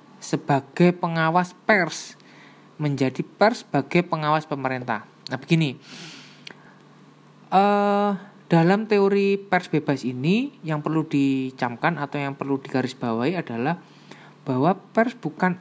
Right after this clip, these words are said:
alat pemerintah untuk mempengaruhi masyarakat. Ya kan? Kalau, kalau tadi kan, eh, pers dipakai pemerintah atau dalam artian pers ya tangan, tangan kanan pemerintah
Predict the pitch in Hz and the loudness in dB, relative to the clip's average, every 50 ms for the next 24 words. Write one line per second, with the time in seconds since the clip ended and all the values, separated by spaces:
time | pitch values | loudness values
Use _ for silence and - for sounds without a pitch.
0 | - 175 170 170 170 180 202 208 214 - - 180 175 170 170 170 170 170 170 - | -4 -4 -2 -2 0 0 0 -2 -2 -4 -4 -2 -2 0 -2 -2 -4 -4 -4 -6
1 | 196 202 180 170 165 165 - 175 - 165 170 165 - 170 160 160 160 160 160 165 | -6 -4 -4 -4 -4 -4 -6 -6 -4 -4 -4 -4 -4 -4 -4 -2 -2 -2 -4 -4
2 | 170 165 165 156 - - 160 165 170 - 165 139 - - - - - - - - | -4 -4 -4 -4 -6 -4 -2 -2 0 0 0 0 0 -2 -10 -20 -20 -20 -20 -20
3 | - - - - - - - - - - - - - - - - 117 110 120 135 | -20 -20 -20 -20 -20 -20 -20 -20 -20 -20 -20 -20 -20 -20 -14 -10 -8 -6 -6 -6
4 | 151 160 143 143 143 139 113 104 - 147 139 123 117 131 135 127 - - 185 208 | -4 -2 0 0 0 0 -4 -4 -2 -2 -2 -2 -2 -2 -4 -2 0 0 0 0
5 | 214 240 247 - - - - - - - - - - - - - - - - - | -2 -4 -8 -12 -20 -20 -20 -20 -20 -20 -20 -20 -20 -20 -20 -20 -20 -20 -20 -20
6 | - - - - - - - - - 156 151 151 147 147 143 143 143 143 143 139 | -20 -20 -20 -20 -20 -20 -20 -14 -8 -4 -2 0 0 0 0 -2 -2 -2 -4 -4
7 | 143 143 139 139 139 - - - - 202 214 226 220 - - 156 - 143 139 - | -2 -2 -4 -4 -6 -8 -14 0 4 4 4 4 2 -4 -8 -2 0 0 0 0
8 | - - 151 - - - - - 151 151 165 180 202 214 196 170 151 143 - - | -2 -6 -6 -6 -6 -6 -6 -4 -2 0 0 2 2 2 2 2 0 0 -2 -10
9 | - - - - - - _ - - - - - - _ - 127 123 123 - - | -18 -20 -20 -20 -20 -20 _ -20 -20 -20 -20 -20 -20 _ -10 -10 -8 -4 -4 -2
10 | - 156 139 139 135 107 143 139 - 185 185 180 180 - - - - _ _ - | 0 0 0 0 0 -2 -4 -2 0 -2 -2 -2 -4 -8 -16 -20 -20 _ _ -20
11 | - - _ _ - - - 226 233 - - 160 147 139 - - 143 147 147 147 | -20 -20 _ _ -2 2 4 4 4 2 0 -4 -4 -2 -2 -2 -2 -2 -4 -6
12 | 143 143 - - - - - - - - - - - - - 156 156 156 151 147 | -8 -10 -14 -20 -20 -20 -20 -20 -20 -20 -20 -20 -20 -2 0 2 2 2 0 -2
13 | 147 147 143 147 143 147 147 143 143 156 170 185 190 175 160 151 - | 0 0 0 0 0 -2 -4 -2 0 0 0 0 0 -2 -2 -2 -4